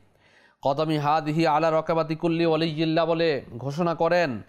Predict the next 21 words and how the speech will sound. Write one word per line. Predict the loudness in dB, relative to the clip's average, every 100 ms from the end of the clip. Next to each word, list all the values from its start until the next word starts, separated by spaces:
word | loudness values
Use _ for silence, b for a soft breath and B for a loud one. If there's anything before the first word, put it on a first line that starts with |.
| B B
তখন | -4 -2
আল্লাহ | 0 0 0
পাক | 2 2 2
আউলিয়া | 0 2 2 0
কিরামের | 0 0 2
অন্তরকে | 2 0 0 0 0 0
তার | 0 0
বাণীর | 0 0 0
আনুগত্যে | 0 0 2 0 0 -2
গর্দান | 2 0 2 0
অবনত | 0 0 0 0
করার | 0 2 2
বারাকাতে | 2 2 0 2
উজ্জ্বল | 0 2 0 0
করে | 0 2
দেন | 4 4 2 -2 B B B
এবং | 0 0 0
তাদের | -2 0 -2 -2
জ্ঞান | 0 2 2 0 0
ও | -2
মর্যাদার | 0 -2 0 -2 0 2 2